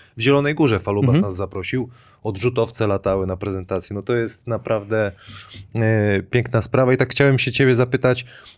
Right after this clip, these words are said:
Speaker 1: co cię jara w ogóle w, w tym, co robisz najbardziej?
Speaker 2: Wiesz co, najbar-, najbardziej jara mnie,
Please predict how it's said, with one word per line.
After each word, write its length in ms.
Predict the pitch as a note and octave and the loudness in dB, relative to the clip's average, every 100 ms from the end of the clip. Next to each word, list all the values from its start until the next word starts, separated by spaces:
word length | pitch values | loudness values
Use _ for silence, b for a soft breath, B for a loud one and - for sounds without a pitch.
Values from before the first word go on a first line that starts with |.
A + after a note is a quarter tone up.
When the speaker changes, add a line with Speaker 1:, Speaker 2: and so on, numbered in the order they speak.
| _ - | _ -6
Speaker 1:
co 180 | - D3+ | -2 2
cię 140 | D3 | 4
jara 280 | C#3+ B2 G#2 | 6 6 4
w 60 | F#2+ | 4
ogóle 300 | F#2 F#2+ F#2 | 2 2 0
w, 420 | - A#2 A2 G2+ | -2 0 0 0
w 100 | - | -4
tym, 240 | - A2+ | -2 -2
co 140 | G2+ G#2 | 0 0
robisz 420 | F2+ - - - - | -2 -4 -8 -8 -8
najbardziej? 440 | F2 F#2 E2+ - - _ _ - - | -4 -4 -4 -12 -18 _ _ -20 -8
Speaker 2:
Wiesz 160 | B2+ A#2 | -4 0
co, 120 | C#3 C#3 - C#3 | 2 2 0 0
najbar-, 680 | C3+ C3 C3 B2+ D3 D3 - | 2 4 4 4 4 4 2
najbardziej 540 | C3+ B2+ D3 C#3+ C#3 | 2 2 2 0 0
jara 280 | C3+ C3 B2+ | 2 0 -2
mnie, 320 | B2 A#2+ | -2 -4